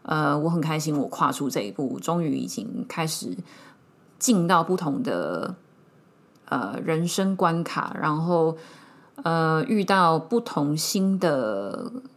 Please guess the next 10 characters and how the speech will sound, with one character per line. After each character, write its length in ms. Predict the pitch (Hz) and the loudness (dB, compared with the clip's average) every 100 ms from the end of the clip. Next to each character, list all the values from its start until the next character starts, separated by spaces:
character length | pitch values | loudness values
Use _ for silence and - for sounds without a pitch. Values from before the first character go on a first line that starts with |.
| _ _ _ _ | _ _ _ _
挑 200 | - 151 | -2 0
战 160 | 143 175 | 2 2
的 80 | 156 | 0
事 300 | - 160 143 | -2 -2 0
物， 240 | 156 151 | 0 -2
新 300 | 165 190 190 | -2 0 2
的 180 | 180 147 | 2 0
朋 400 | - 160 156 156 | -2 -4 -2 0
友。 260 | 160 - 180 - - - - | 2 0 -4 -12 -20 -20 -6
对， 280 | - - | -4 -4